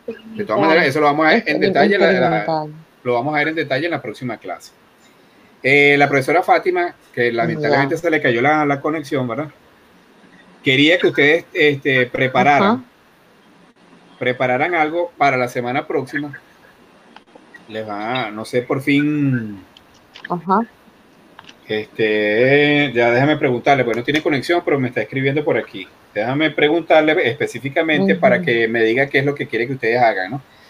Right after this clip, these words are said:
Speaker 1: Pero es con relación al tema de
Speaker 3: Ajá.
Speaker 1: investigación. Eh,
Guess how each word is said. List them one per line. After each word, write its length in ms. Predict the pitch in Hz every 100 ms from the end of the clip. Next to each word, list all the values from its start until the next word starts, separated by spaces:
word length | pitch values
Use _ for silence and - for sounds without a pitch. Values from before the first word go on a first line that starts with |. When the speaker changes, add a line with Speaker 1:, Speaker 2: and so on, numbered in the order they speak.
| -
Speaker 1:
Pero 160 | - 131
es 60 | 131
con 100 | 180
relación 440 | 180 143 170 202
al 160 | 151 135
tema 220 | 135 147
de 60 | 170
Speaker 3:
Ajá. 20 |
Speaker 1:
investigación. 580 | 175 139 208 233 - 95 - - _ - _ _ _ -
Eh, 220 | 113